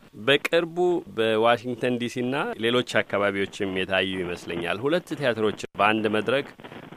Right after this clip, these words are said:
አምስት ሆናችሁ ያሳያችሁትን ቲያትር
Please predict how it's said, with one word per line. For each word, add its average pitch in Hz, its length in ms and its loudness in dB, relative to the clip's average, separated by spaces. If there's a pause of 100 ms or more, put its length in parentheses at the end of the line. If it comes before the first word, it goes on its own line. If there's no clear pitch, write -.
አምስት 110 420 0
ሆናችሁ 95 480 -2
ያሳያችሁትን 90 920 -4 (260)
ቲያትር 92 400 -4